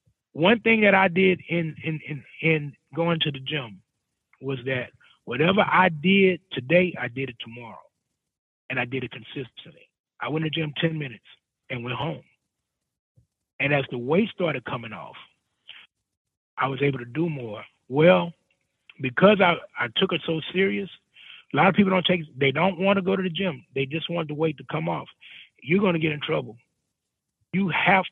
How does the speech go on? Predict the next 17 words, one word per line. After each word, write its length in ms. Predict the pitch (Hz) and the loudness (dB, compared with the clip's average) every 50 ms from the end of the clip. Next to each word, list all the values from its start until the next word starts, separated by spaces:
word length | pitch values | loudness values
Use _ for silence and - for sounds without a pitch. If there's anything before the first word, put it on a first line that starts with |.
| _ - | _ -10
to, 80 | 165 147 131 - _ _ _ _ _ _ _ _ _ _ _ _ _ _ _ _ _ _ _ _ _ _ _ | -10 -10 -10 -16 _ _ _ _ _ _ _ _ _ _ _ _ _ _ _ _ _ _ _ _ _ _ _
when 120 | - 139 | -2 0
they 100 | 156 180 | 2 2
rolled 320 | 190 196 196 202 202 196 180 | 4 2 2 2 2 0 0
me 80 | 180 | -2
away 200 | 175 165 170 170 | -2 0 0 -2
to 80 | 165 156 - - | -2 -4 -6 -8
surgery, 400 | - 156 135 123 - - 123 - _ - - - - - _ _ _ _ _ _ _ _ - | -6 -6 -8 -10 -14 -20 -20 -20 _ -20 -20 -20 -20 -20 _ _ _ _ _ _ _ _ -4
they're 180 | 147 156 160 147 - | -2 -2 -2 -2 -2
telling 240 | - 170 175 156 139 | -2 -2 -2 -2 -4
me, 220 | 123 113 113 120 _ _ _ _ _ _ _ _ _ _ _ _ _ _ _ _ _ _ _ _ _ _ - | -10 -14 -16 -18 _ _ _ _ _ _ _ _ _ _ _ _ _ _ _ _ _ _ _ _ _ _ 0
at 180 | 151 196 185 - - | 0 0 0 0 -2
surgery, 260 | 196 196 196 170 180 | -2 -2 -2 -2 -2
I 120 | 139 151 | -2 -2
was 120 | 156 143 131 - - | -2 -2 -6 -8 -8
four 160 | 165 165 160 - | -6 -6 -6 -4
thirty-five. 520 | - 156 156 139 - - 139 123 117 123 | -4 -6 -6 -6 -6 -6 -6 -6 -4 -6